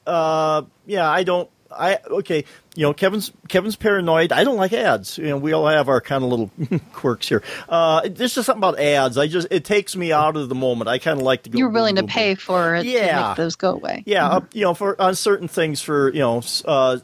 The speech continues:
Speaker 1: yeah, I will. So, um, you know, that's my thing. And so, um,
Speaker 2: And you're totally entitled to that.
Speaker 1: Yeah, yeah. And so, like I say, if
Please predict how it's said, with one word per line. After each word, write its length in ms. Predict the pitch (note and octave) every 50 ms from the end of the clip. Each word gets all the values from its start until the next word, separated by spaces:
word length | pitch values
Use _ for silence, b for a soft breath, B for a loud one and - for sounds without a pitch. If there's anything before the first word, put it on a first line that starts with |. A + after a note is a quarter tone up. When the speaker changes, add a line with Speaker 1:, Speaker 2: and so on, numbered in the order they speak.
| _ _ _ _ -
Speaker 1:
yeah, 340 | F#3+ G#3+ F#3+ D#3 A#2 A#2 A2+ -
I 140 | C#3+ C#3
will. 340 | C3+ C3+ D3+ C#3+ A2+ G2 G2+
So, 240 | - - B2+ A2 - B B B B B
um, 400 | - D#3 D3+ D3+ D3+ D3 C#3+ C3+ -
you 200 | - F#3+ F#3+ F#3
know, 120 | F3+ F3 E3
that's 220 | E3 E3+ E3 - -
my 140 | D3 C3+
thing. 360 | B2+ - - E3 C3+ A2 G#2+ A2
And 100 | G#2+ G#2+
so, 280 | - D3+ C#3 B2 A#2 B B B B B
um, 460 | B C#3+ C#3+ C#3+ C#3 C#3 C3+ A#2+ A2 - _ _ _ _ _ _ _ _ _ _ _ _ _ -
Speaker 2:
And 100 | A3 G#3
you're 60 | G3+ F#3
totally 280 | - G#3+ F#3+ G3 A3 A#3+
entitled 420 | A#3+ A#3+ - B3+ C#4 E4+ E4 -
to 80 | - G3
that. 160 | G3 G3 - C4 B3+ - -
Speaker 1:
Yeah, 260 | G3+ B3 E4 - A#2 - - -
yeah. 180 | F#3+ E3+ B2 -
And 360 | - F#3 F#3 F#3 F3+ F3+ F3
so, 360 | D#3 - A3 G3 F#3 F3 D#3+ - B B B B B B
like 240 | D3+ E3+ F3+ F#3 F3
I 20 |
say, 180 | - G#3+ F3 D#3+ D3+
if 80 | C#3+